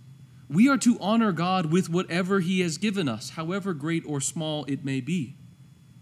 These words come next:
We acknowledge his ownership in generosity by returning back to him what was his in the first place. Hence the command Solomon to his son in Proverbs chapter three, verse nine,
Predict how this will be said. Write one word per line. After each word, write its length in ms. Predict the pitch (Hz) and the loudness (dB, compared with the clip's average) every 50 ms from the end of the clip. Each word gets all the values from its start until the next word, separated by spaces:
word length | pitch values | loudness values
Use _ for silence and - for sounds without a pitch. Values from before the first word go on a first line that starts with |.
| - - - - - - - - - - | -20 -20 -20 -20 -20 -20 -20 -20 -18 -4
We 200 | - 135 165 190 | 0 4 6 6
acknowledge 640 | 196 170 160 170 180 196 233 254 226 185 143 131 - | 6 6 4 2 2 2 2 2 2 2 2 2 2
his 180 | 160 147 135 135 | 0 0 0 0
ownership 680 | 135 151 170 202 208 202 160 131 - - 139 131 - | -2 0 2 4 4 4 2 0 0 -2 -2 -4 -2
in 140 | - 147 139 | -2 -2 0
generosity 960 | 135 147 160 170 165 151 147 165 214 247 226 - - 135 113 113 113 147 196 - - - - - - - - - - - - | 0 0 0 -2 0 -2 -2 -2 -2 -2 -4 -6 -6 -6 -6 -6 -8 -10 -12 -14 -18 -20 -20 -20 -20 -20 -20 -20 -20 -14 -6
by 100 | - 170 | -2 -2
returning 580 | 185 180 196 175 - - 233 269 277 262 185 147 | 0 0 -2 -2 -2 -2 0 0 2 0 0 0
back 280 | 127 147 190 262 269 - | 0 0 0 -2 -2 -2
to 100 | 240 208 | 0 0
him 240 | 165 170 170 170 160 | 2 2 2 0 0
what 160 | 160 170 - | -2 -2 -2
was 240 | 165 160 151 139 - | -2 -2 -2 -2 0
his 320 | - 208 214 214 202 170 | 0 0 2 0 0 -2
in 220 | - 180 175 175 | -2 -2 -2 0
the 80 | 170 170 | 0 -2
first 380 | 170 - 175 180 190 - - - | -4 -6 -8 -8 -8 -10 -10 -12
place. 400 | - 113 113 - - - - - - - - - - - - - - - - - - - - - - - - | -14 -14 -14 -16 -18 -20 -20 -20 -20 -20 -20 -20 -20 -20 -20 -20 -20 -20 -20 -20 -20 -20 -20 -20 -20 -12 -4
Hence 260 | - 160 151 143 - | -2 -2 -2 -2 -4
the 80 | - 143 | -6 -6
command 480 | - 147 139 143 147 151 143 131 123 | -4 0 0 2 2 2 2 0 -2
Solomon 480 | - - 160 160 160 151 139 131 123 117 | -2 -4 -4 -4 -2 -2 0 0 0 -2
to 140 | - 131 120 | -2 -4 -4
his 120 | 123 117 | -4 -4
son 320 | - - 156 156 147 123 | -4 -4 -4 -2 -2 -2
in 120 | 117 113 110 | -2 -4 -4
Proverbs 400 | - 135 131 131 120 120 113 117 | -4 -4 -4 -4 -4 -6 -8 -8
chapter 300 | - 135 120 127 - 120 | -8 -8 -8 -8 -10 -12
three, 200 | 113 131 131 127 | -8 -6 -6 -6
verse 320 | 120 120 123 120 - - | -4 -6 -8 -8 -8 -8
nine, 240 | 131 131 131 120 113 | -6 -6 -4 -4 -6